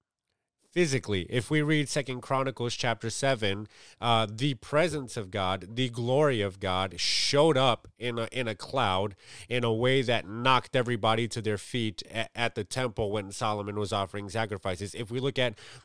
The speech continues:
even further back in Exodus and Deuteronomy and Numbers and what's the other one? Leviticus. Like, God shows up in a cloud by day and fire by night. God shows up in so many different ways,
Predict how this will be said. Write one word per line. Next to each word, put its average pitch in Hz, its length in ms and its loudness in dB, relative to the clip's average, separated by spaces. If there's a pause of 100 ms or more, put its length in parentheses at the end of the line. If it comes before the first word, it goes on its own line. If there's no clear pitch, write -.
(160)
even 123 320 -2
further 160 320 2
back 104 340 2
in 101 220 -8
Exodus 123 560 0
and 95 160 -8
Deuteronomy 117 680 2
and 98 140 -4
Numbers 117 540 0
and 101 440 -4 (2750)
what's 107 240 -2
the 117 80 2
other 110 120 2
one? 160 200 0 (260)
Leviticus. 120 760 2
Like, 110 380 0
God 143 320 4
shows 156 500 2
up 127 240 0
in 113 160 -6
a 104 60 -4
cloud 131 640 4 (540)
by 127 180 6
day 117 360 0
and 98 180 -10
fire 104 400 0
by 104 220 0
night. 95 360 -4
God 117 260 0
shows 139 320 2
up - 180 -2
in - 120 -12
so - 300 2
many 147 220 0
different 123 280 -2
ways, 101 300 2